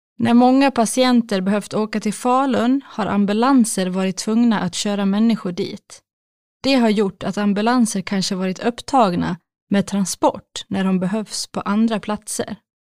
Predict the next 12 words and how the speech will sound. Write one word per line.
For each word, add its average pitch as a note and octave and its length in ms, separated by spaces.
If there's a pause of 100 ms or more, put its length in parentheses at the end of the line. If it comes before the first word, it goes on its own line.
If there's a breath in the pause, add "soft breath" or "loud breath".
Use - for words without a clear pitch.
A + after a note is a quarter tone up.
(1000)
Närakuten A#3+ 760
kommer G#3+ 280
till G3 100
skillnad A3+ 380
mot G3 220
en G3+ 120
jourmottagning A3 960
som G#3 200
idag A#3 280
finns F#3+ 340
på - 140
plats - 520